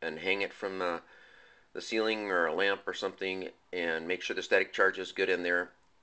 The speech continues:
on the strips, and keep it away from anything that will discharge the static electricity. And within a half an hour, he says, um, it could be, um, within minutes if it goes together real quick. But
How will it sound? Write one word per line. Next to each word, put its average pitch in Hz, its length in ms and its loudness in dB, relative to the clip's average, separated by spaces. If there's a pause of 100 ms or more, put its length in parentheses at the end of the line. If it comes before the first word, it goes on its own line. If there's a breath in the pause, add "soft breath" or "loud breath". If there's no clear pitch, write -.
(340)
on 90 160 0
the 90 140 -6
strips, - 500 0 (680 soft breath)
and 85 300 0
keep - 180 -4
it - 60 0
away 98 160 4
from 95 160 -2
anything 98 320 0
that 90 100 2
will 78 80 -2
discharge 92 500 2
the - 60 -10
static - 300 4
electricity. 76 560 -6 (480)
And 78 420 -2 (500 soft breath)
within 110 220 2
a 107 60 2
half 107 240 6
an 101 80 4
hour, 95 400 6
he 92 120 -8
says, 90 640 4
um, 87 460 2
it - 140 -8
could 95 200 -4
be, 87 380 -8 (720 soft breath)
um, 80 380 -4
within 87 540 0 (200)
minutes 95 540 -2 (440)
if 87 200 -4
it 80 100 -8
goes 87 220 0
together 78 280 2
real 76 140 0
quick. - 320 -6 (720)
But - 240 -2